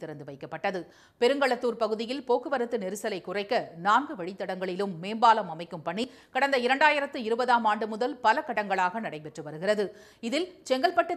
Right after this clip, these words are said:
தாம்பரம் மற்றும் பெருங்களத்தூரில் இருந்து சீனிவாசா நகர் என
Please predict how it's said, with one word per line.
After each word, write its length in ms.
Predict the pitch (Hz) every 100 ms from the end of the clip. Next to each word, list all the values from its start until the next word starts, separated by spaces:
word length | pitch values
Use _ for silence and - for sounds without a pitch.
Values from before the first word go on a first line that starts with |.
| 269
தாம்பரம் 400 | 240 240 269 285
மற்றும் 260 | 185 240 190 214
பெருங்களத்தூரில் 720 | 233 254 240 - 196 208 196
இருந்து 240 | 214 240 247
சீனிவாசா 480 | 233 247 220 208 208 175
நகர் 240 | 180 170 156
என 140 | 196